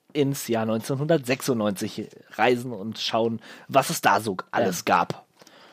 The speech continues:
Speaker 1: Jo, und damit neigt sich diese Sendung wohl oder übel dem Ende zu. Was kann und sollte noch gesagt werden? Sechzehn-Bit Malo, hast du noch letzte Worte für die Hörer?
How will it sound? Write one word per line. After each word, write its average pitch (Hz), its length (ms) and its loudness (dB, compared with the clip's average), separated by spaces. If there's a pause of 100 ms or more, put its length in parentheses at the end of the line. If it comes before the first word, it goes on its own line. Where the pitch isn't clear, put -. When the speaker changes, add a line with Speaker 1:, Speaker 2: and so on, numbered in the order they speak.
(920)
Speaker 1:
Jo, 269 200 8
und 127 340 4
damit 156 360 6
neigt 135 420 2
sich - 320 -4 (160)
diese 139 360 -2
Sendung 123 560 2 (120)
wohl 160 240 -2
oder - 180 0
übel 127 240 -2
dem 110 140 -4
Ende 147 240 -4
zu. - 280 -6 (1300)
Was - 460 4 (100)
kann 170 320 4 (140)
und 139 120 -6
sollte 139 260 4
noch 131 180 2
gesagt 110 420 2
werden? 92 320 0 (1000)
Sechzehn-Bit 127 420 -6
Malo, 120 220 2
hast 120 200 -6
du 151 60 0
noch 135 180 2
letzte 160 380 2
Worte 175 240 4
für 165 180 -2
die 147 140 0
Hörer? 170 340 4